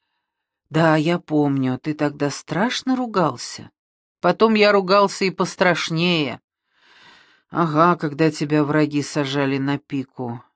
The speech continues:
Кстати, где она? Я тут не вижу». «Пику я оставил», — сухо сказал Мазукта, — «там». «Ну, тебе виднее, конечно. А то было бы что вспомнить».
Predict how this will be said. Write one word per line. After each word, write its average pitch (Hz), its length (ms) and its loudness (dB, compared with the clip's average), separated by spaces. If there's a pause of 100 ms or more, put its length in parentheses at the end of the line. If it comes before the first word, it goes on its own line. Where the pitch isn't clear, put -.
Кстати, - 420 -6
где 233 340 0
она? 127 180 -4
Я 160 240 -2
тут 170 200 -8
не 202 140 -4
вижу». 131 420 -6 (880)
«Пику 190 280 0
я 190 220 6
оставил», — 151 840 2 (400)
сухо 135 360 -8
сказал 131 440 -4
Мазукта, — 131 680 -4
«там». 135 420 4 (720)
«Ну, 220 320 0
тебе 151 300 -2
виднее, 156 420 -2
конечно. 127 680 -6 (680)
А 180 120 -8
то 233 160 -4
было 214 220 2
бы 185 100 -2
что 185 240 -4
вспомнить». 139 880 -6